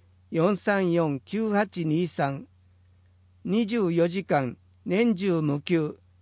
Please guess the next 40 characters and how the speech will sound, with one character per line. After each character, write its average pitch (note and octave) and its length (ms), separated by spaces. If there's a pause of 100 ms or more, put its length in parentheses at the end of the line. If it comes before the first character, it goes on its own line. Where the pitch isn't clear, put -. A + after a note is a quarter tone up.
(260)
岡 E3 300
山 F3+ 300
い F#3+ 100
の A3+ 160
ち G3+ 140
の F3 160
電 F#3 260
話 G3 160
協 E3+ 320
会、 B2+ 340 (440)
零 F3 260
八 F#3+ 340
六 D3 400 (120)
二 G3+ 320
四 G3 260
五 D3+ 400
四 F#3 260
三 G3 380
四 D3 240
三。 C#3 400 (880)
寄 D3+ 180
り G3 120
添 G#3 240
い - 20
ホ E3 140
ッ F#3+ 160
ト G3 160
ラ F3 160
イ C3 140
ン、 G2+ 120 (420)
零 G3 320
一 F#3 300
二 E3+ 320
零 D#3+ 340 (160)
二 F#3+ 260
七 G#3+ 320
九 E3 380
三 F#3+ 360
三 G3 280
八。 - 480